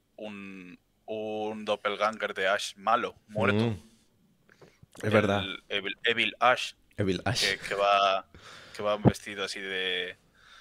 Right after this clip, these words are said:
Speaker 1: de esto, de, de medieval, de, con armadura,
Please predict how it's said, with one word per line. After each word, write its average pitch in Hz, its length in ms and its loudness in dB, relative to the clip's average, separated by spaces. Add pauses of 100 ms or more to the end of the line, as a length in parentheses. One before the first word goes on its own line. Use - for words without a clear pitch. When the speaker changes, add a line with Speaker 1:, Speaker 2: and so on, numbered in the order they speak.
(400)
Speaker 1:
de 95 300 -8
esto, 113 240 -6
de, 87 520 -10 (260)
de - 120 -14
medieval, 87 460 0
de, 87 180 -6
con 85 320 -12
armadura, 92 600 -2